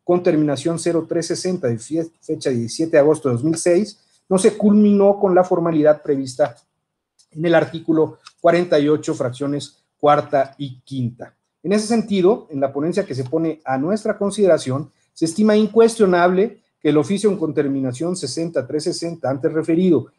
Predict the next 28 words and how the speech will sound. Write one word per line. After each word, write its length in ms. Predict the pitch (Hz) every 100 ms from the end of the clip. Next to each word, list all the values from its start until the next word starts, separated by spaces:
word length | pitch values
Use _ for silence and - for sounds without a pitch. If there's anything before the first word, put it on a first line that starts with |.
| _
y 120 | 131
que 120 | 123 143
dio 220 | 160 202
origen 580 | 190 147 208 202 139 - _ _
a 100 | 131
la 120 | 151
resolución 500 | 170 175 143 123 160
determinante 580 | 180 - 123 123 143 151
del 100 | 127
crédito 320 | 135 151 139
fiscal 300 | 123 - 143
impugnado 500 | 143 135 120 147 160
en 80 | 127
el 80 | 110
juicio 440 | - 151 151 127 - _
siete 300 | - 165 165 156
ochenta, 580 | - 165 165 131 120 _ _ -
diagonal 320 | 123 131 147
cero 240 | 160 143
ocho, 320 | 156 170 127 120 127 _ -
guion 300 | 127 147 151
diez, 300 | 143 143 147
guion 220 | 127 147 139
cero 200 | 147 143
uno, 220 | 151 127
guion 220 | 131 143
siete, 360 | - 165 165 123
diagonal 360 | 117 123 151